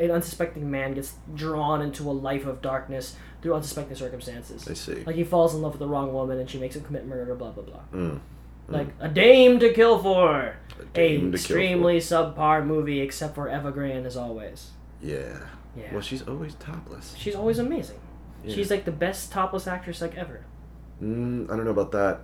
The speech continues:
Speaker 1: Yeah, who, who, who is better a topless actress than
Speaker 2: Carla
Speaker 1: Eva Green?
Speaker 2: Gugino.
Speaker 1: I don't know, man. I
Speaker 2: In
Speaker 1: gotta
Speaker 2: the
Speaker 1: go
Speaker 2: same fil-, film series.
Speaker 1: Eva Green still,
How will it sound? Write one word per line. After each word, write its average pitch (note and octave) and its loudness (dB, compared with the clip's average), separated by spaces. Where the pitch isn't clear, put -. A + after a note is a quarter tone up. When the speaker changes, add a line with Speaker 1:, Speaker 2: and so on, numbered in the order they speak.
Speaker 1:
Yeah, E3 -2
who, E3+ -2
who, G#3+ 2
who A#3+ 4
is B3 2
better F#3+ 2
a E3+ -2
topless E3 -4
actress C3 -10
than - -20
Speaker 2:
Carla E2 0
Speaker 1:
Eva D#2+ -2
Green? E2+ 0
Speaker 2:
Gugino. D#2+ -2
Speaker 1:
I - -12
don't - -12
know, C3 -8
man. B2+ -10
I C3+ -8
Speaker 2:
In B2+ -6
Speaker 1:
gotta F2 2
Speaker 2:
the F2 4
Speaker 1:
go E2+ 0
Speaker 2:
same F#2 2
fil-, F#2+ 2
film F#2+ 2
series. E2+ 2
Speaker 1:
Eva F3+ 0
Green F#3+ 2
still, F#3 -2